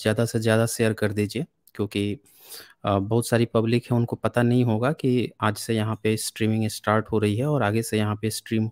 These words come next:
होती रहेंगी। तो इसीलिए जिनको नहीं पता है, उनको आप लोग वीडियो ज़्यादा से ज़्यादा शेयर करके,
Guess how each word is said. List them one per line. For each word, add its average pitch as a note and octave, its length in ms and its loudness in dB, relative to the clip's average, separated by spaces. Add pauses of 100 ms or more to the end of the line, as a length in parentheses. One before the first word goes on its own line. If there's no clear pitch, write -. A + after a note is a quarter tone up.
होती A2 220 -2
रहेंगी। G2 400 -2 (1040)
तो G2+ 100 4
इसीलिए A2+ 540 2
जिनको A2 360 0
नहीं A2 240 0
पता A2 340 0
है, C#3+ 160 -2
उनको A#2 440 0
आप G2+ 220 -2
लोग G#2+ 200 0
वीडियो G#2+ 200 0
ज़्यादा G#2 240 2
से A2 120 -6
ज़्यादा G2+ 240 0
शेयर G#2 320 0
करके, G#2 380 -2